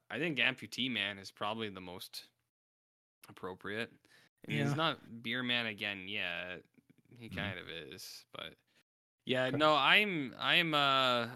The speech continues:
Speaker 1: oh four seven in, uh, Berlin
Speaker 2: Hey,
Speaker 1: Alexander
Speaker 2: th-, th-,
Speaker 1: Platz.
Speaker 2: there, there was that episode that you gave a one point two. <laughs>
Speaker 1: Yeah, I gave it a one point two. Was that, uh, Sex Man?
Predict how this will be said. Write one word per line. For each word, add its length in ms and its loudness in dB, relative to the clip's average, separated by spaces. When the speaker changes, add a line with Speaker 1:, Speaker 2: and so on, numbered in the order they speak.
Speaker 1:
oh 300 0
four 760 2
seven 580 0
in, 460 -4
uh, 460 -4
Berlin 200 4
Speaker 2:
Hey, 340 12
Speaker 1:
Alexander 540 -4
Speaker 2:
th-, 100 -4
th-, 40 -4
Speaker 1:
Platz. 280 -6
Speaker 2:
there, 200 10
there 160 8
was 120 6
that 220 12
episode 500 4
that 160 2
you 80 -2
gave 160 4
a 40 2
one 240 0
point 340 -6
two. 340 -4
<laughs> 80 -6
Speaker 1:
Yeah, 300 2
I 160 4
gave 220 4
it 60 2
a 60 4
one 300 2
point 300 -6
two. 240 -10
Was 160 -6
that, 260 -2
uh, 640 0
Sex 380 -4
Man? 280 -2